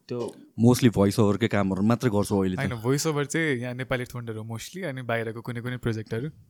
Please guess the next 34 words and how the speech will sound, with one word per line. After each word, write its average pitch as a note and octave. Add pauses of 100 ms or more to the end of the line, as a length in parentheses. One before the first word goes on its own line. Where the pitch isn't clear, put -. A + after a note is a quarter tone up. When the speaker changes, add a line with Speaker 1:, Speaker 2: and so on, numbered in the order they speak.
(160)
Speaker 1:
बाहिरको -
Speaker 3:
नभए D3
चाहिँ D3+
Speaker 1:
प्रोजेक्ट्स D3+
Speaker 3:
त्यो A2+
एडिटिङकै, B2+
एडि-, B2+
मोसन D3+
ग्राफिक्स B2+
mainly, A#2+
एनिमेसनहरू। A#2 (380)
Speaker 1:
अँ, B2+ (260)
बाहिरको F3
प्रोजेक्ट्स D#3
भनेको A#2
चाहिँ D3+
जस्तै C3
डकुमेन्ट्रीहरू C3+
हुन्छ, A#2
कहिलेकाहीँ B2+
Speaker 2:
उम्। -
Speaker 1:
सानो F#3
सानो F3
एड C3+
हुन्छ, A2+
होइन? C3+
जस्तै, C3+ (520)
ओ, A3
त्यस्तो -
कन्टेन्टहरूमा C#3
पनि E3
उसले D#3
चाहिँ D#3
आफ्नै, C#3